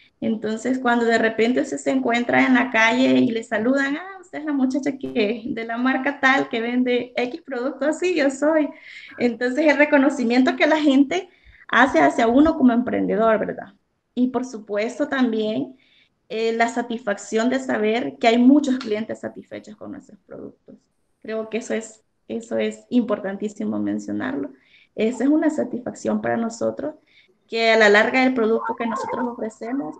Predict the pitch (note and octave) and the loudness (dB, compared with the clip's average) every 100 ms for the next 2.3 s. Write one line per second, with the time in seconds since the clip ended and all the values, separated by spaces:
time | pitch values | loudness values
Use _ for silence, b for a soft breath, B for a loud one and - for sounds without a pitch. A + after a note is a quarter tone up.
0 | - - - A#3 B3 A3+ A#3 C4+ C4+ B3 | -20 -20 -4 -2 0 4 4 4 4 2
1 | A3+ A#3 A3+ B3 A3+ G3 G3 G#3 F#3+ F3+ | 2 0 -2 -4 -8 -6 -8 -6 -6 -6
2 | - - | -10 -20